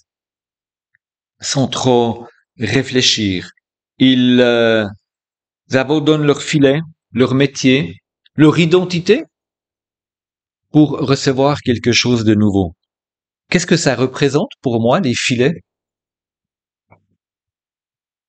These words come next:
Qu'est-ce que ça représente, euh,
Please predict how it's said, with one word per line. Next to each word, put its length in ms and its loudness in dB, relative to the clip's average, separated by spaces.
Qu'est-ce 200 -4
que 80 -4
ça 580 -2
représente, 880 -2
euh, 400 2